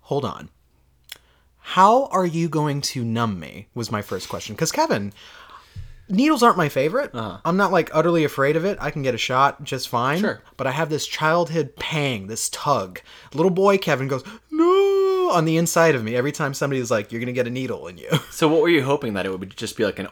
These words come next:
Speaker 2: uh, local anesthetic rub that
Speaker 1: Like
Speaker 2: they
Speaker 1: a
Speaker 2: just put on your gums?
Speaker 1: Yeah, like a topical. Like,
Speaker 2: Okay,
Speaker 1: get, get
Speaker 2: yeah.
Speaker 1: in there and rub some, like, you know, mouth Vicks vapor rub. <laughs>
Speaker 2: Boom! Get right in there with it.
Speaker 1: Get in there, and he's like, "No, no, we're gonna give you an injection.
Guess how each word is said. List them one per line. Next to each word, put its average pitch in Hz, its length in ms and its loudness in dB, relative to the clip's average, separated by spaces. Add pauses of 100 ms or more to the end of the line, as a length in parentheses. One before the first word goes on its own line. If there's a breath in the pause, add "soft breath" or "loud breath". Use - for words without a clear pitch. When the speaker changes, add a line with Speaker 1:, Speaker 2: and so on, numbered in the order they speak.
Speaker 2:
uh, 90 280 -2
local 101 500 0
anesthetic 95 540 -6
rub 139 260 -4
that 190 80 -4
Speaker 1:
Like 226 80 2
Speaker 2:
they 233 80 0
Speaker 1:
a - 20 0
Speaker 2:
just 202 160 -8
put 110 140 -4
on 98 100 -4
your 95 120 -6
gums? 95 260 -8
Speaker 1:
Yeah, 359 80 4
like 262 160 6
a 233 40 4
topical. 220 600 -2
Like, - 140 0
Speaker 2:
Okay, 262 160 2
Speaker 1:
get, 269 60 -16
get 302 180 6
Speaker 2:
yeah. 277 100 4
Speaker 1:
in 262 120 0
there 247 280 4
and 214 200 0
rub 226 180 2
some, 208 260 0
like, 190 280 2
you 208 120 2
know, 131 260 0
mouth 160 340 2
Vicks 143 360 -2
vapor 143 360 -4
rub. 123 500 -6 (260)
<laughs> - 160 -16
Speaker 2:
Boom! 131 260 -4 (140)
Get 139 160 -4
right 156 160 -2
in 170 100 -10
there 98 140 0
with 90 120 -6
it. 98 120 -8 (100)
Speaker 1:
Get 220 160 0
in 175 120 2
there, 170 140 4
and 165 80 0
he's 160 160 0
like, 160 160 2
"No, 233 140 2
no, 175 220 0
we're 175 120 -4
gonna 185 140 -4
give 165 200 -4
you 165 80 -6
an 170 60 -6
injection. 107 500 -6